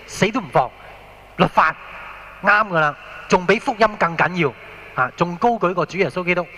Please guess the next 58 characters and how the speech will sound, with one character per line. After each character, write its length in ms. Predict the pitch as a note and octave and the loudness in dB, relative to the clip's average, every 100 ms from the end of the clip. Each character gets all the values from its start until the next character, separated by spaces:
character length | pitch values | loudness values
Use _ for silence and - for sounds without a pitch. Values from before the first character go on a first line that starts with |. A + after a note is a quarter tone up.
| - - - - - - | -20 -20 -20 -20 -20 -6
我 120 | D#3 | 0
同 100 | F#3 | 0
你 80 | D3+ | 0
搏 160 | E3+ E3+ | 2 2
命， 220 | D3+ A#2+ - | 2 -4 -4
如 80 | D#3 | -4
果 20 | |
你 80 | F3 | -2
想 140 | D#3+ | 0
掹 200 | E3+ D#3+ | 0 0
走 180 | C#3 B2 | -2 -2
佢。 80 | B2 | -4
嗱， 40 | - - - - | -6 -20 -14 0
我 40 | D#3+ | 2
舉 140 | A3+ | 2
個 60 | A3+ | 0
簡 160 | F3+ | 0
單 120 | G3 G3 | 0 -2
嘅 40 | |
例 80 | D3+ | -4
子， 100 | D3+ | -2
曾 140 | E3+ | -4
經 140 | C3+ F#3 | -2 -2
有 100 | D#3+ | -2
個 80 | D3 | -2
牧 100 | C3 | -6
師 260 | - F3 F3 | -4 -2 -2
呢， 100 | E3+ - - - - - - | -2 -12 -20 -20 -20 -20 -8
佢 60 | - | 0
有 40 | |
一 40 | F#3+ | 0
次 100 | F3 | -2
見 200 | - F3 | -4 -2
證 160 | E3 | -2
一 40 | G3+ | -4
件 160 | D3+ | -4
事 240 | C3 - C3+ | -8 -8 -2
呢， 180 | C3+ C#3 | -2 0
好 80 | |
得 140 | D3+ - | 0 -2
意 180 | B2+ A#2+ | 0 -2
嘅 20 | |
發 120 | - | -2
生。 200 | - B2 G#2 - - - - - - - - - - - - - - - | -2 -6 -6 -20 -20 -20 -20 -20 -20 -20 -20 -20 -20 -20 -20 -20 -14 0
就 100 | G3 | 0
係 180 | F#3+ E3+ - - - - | 0 -8 -16 -20 -14 -2
佢 100 | A3+ | 0
長 240 | - G3 | 2 -2
大 160 | B3 D#3+ | 0 -2
喺 200 | D3+ F3+ | 0 -4
一 20 | G#3+ | -2
種， 300 | E3+ E3+ G3+ - | -6 -6 -10 -12
即 100 | - | -4
係 160 | F#3 C#3 | -4 -2
喺 140 | C3 | -2
一 20 | F3 | -2
個 140 | E3 | -2
嘅， 460 | C#3+ C#3 B2+ B2+ | -2 -2 -2 -4